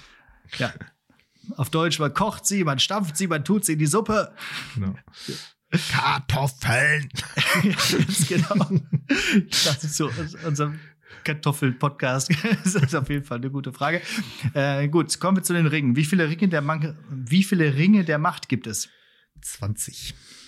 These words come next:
Speaker 1: Gut. Welche Rasse trägt wie viele Ringe?
Speaker 2: Äh, drei den Elben hoch im Licht, sieben den Zwergen in ihren Hallen aus Stein,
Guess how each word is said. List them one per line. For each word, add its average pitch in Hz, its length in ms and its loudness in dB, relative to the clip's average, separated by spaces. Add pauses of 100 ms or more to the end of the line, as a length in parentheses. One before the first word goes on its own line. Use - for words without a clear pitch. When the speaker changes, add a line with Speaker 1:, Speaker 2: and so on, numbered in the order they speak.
(140)
Speaker 1:
Gut. - 300 -8 (420)
Welche 156 360 0
Rasse 170 300 -2
trägt 156 420 -4
wie 160 120 4
viele 160 360 2
Ringe? 127 300 0 (800)
Speaker 2:
Äh, 98 460 4 (160)
drei 110 320 4
den 107 340 6
Elben 107 580 6
hoch 107 360 4
im 95 260 -4
Licht, 127 480 0
sieben 117 540 2
den 101 180 4
Zwergen 104 540 2
in 98 160 0
ihren 98 320 0
Hallen 104 420 0
aus 90 180 -6
Stein, 117 540 4